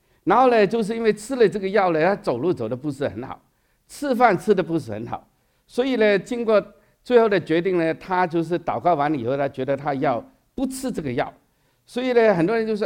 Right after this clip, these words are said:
，“哎，你这个药就是吃了就好了，为什么不吃呢？”他说他完-，宁愿呢，就是要去完全的信靠神。所以呢，他就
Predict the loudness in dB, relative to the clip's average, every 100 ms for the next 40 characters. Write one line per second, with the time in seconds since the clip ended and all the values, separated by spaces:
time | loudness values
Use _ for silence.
0 | 0 2 0 -2 -6 0 2 2 0 -6
1 | -16 -8 -6 -4 -6 -4 2 4 6 4
2 | 4 2 2 2 0 -6 -10 -6 -4 -4
3 | -8 _ -4 -4 0 0 0 -2 -4 -10
4 | _ _ -6 -2 0 -2 -4 -8 -14 _
5 | _ -2 0 0 0 0 -2 -6 -8 -4
6 | -2 -2 -2 -4 -4 -6 -10 -4 -2 -2
7 | -6 -6 -8 -14 -16 -16 -18 _ _ _
8 | _ _ -2 2 8 8 6 2 0 2
9 | 0 -2